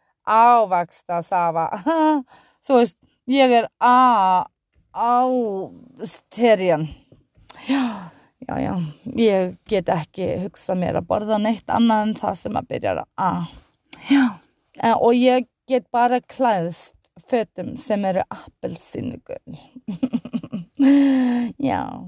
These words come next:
ég vil að þið takið tillit til þess og núna í Hagkaup verði bara sérdeild fyrir mig. Þar sem að ég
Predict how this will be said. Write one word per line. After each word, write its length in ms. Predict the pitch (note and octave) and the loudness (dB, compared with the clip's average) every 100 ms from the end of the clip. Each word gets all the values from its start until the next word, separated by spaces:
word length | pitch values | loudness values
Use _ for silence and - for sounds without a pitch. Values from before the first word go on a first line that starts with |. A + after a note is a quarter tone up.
| F#3 - | -18 -10
ég 360 | A#3+ B3 A#3 B3 | -2 2 2 2
vil 380 | G#3 F#3+ G3+ - - | -2 -4 -6 -12 -10
að 140 | A3+ | -10
þið 220 | - A3+ G#3 - | -4 -4 -4 -8
takið 320 | A#3+ - - - | -10 -10 -14 -10
tillit 300 | G#3 G3 - | -8 -10 -12
til 140 | G3+ | -16
þess 320 | - - - - | -12 -12 -10 -6
og 320 | - - - A#3+ | -2 -2 -4 -2
núna 460 | A#3+ A#3 A#3 G#3 | 0 2 0 -2
í 220 | - A#3 G3+ | -4 -6 -6
Hagkaup 400 | G3+ G3+ G#3 G3 | -6 -10 -10 -6
verði 320 | G3+ - G#3 F#3+ | -4 -2 -4 -4
bara 300 | - F3+ - _ _ | -2 -2 -4 _ _
sérdeild 880 | - - D4 C4 - - A3+ F#3+ - - | -16 0 4 4 2 -4 -4 -4 -8 -16
fyrir 300 | - A#3+ A3 | -6 -4 -2
mig. 300 | A3+ F#2 C3+ _ _ _ - - _ - | -4 -6 -10 _ _ _ -20 -20 _ 2
Þar 140 | B3+ | 4
sem 160 | B3 B3 | 6 4
að 140 | A#3+ | 4
ég 340 | B3+ A#3+ A#3 | 4 4 2